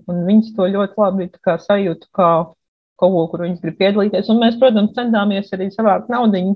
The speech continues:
ar, ar šīs kampaņas palīdzību, kas mums priekš tā, cik mēs esam maziņi, man liekas, mums tīri labi izdevās.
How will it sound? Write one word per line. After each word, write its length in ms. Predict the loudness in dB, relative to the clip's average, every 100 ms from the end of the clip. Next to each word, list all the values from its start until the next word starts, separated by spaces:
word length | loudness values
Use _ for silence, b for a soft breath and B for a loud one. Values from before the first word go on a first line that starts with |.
| -6
ar, 160 | -6 -6 -2
ar 160 | -4
šīs 240 | -2 -8 -6
kampaņas 420 | -6 -4 -4 -8 -2
palīdzību, 720 | 0 0 -2 -4 -8 -8 -10
kas 160 | -10
mums 300 | -6 -6 -6 -16 B B B -4
priekš 220 | -2 0
tā, 100 | 2 0
cik 160 | -4 -4
mēs 200 | -2 -4
esam 300 | -4 -4 0
maziņi, 400 | 0 2 0 -2
man 160 | -4 -2
liekas, 180 | -4 -6
mums 220 | -12 -8
tīri 160 | -6 -2
labi 320 | -2 0 -2
izdevās. 400 | -2 -2 -4 -10